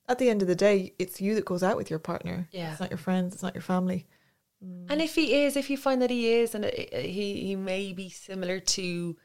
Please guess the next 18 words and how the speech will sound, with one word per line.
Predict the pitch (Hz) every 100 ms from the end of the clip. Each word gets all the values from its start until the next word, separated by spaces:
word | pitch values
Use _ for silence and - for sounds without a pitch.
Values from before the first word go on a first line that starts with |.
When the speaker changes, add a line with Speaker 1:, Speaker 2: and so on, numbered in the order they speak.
| _ _ _
Speaker 2:
your | - 170 -
ex, | 190 180 185 - - - -
and | 175
it's | 175 -
socially | - 214 202 - 175 -
awkward, | 180 202 - 175 165 - -
like, | -
that's | - 330 -
just | 403 -
a |
shyness. | - - 139 143 143 131 135 -
Like, | 170 185
ho-, | 254 240 - -
once | 311 -
it's | -
not | - 139
rudeness, | 139 196 285 269 135 139 196 - 208
Speaker 1:
Mm. | 208 208 277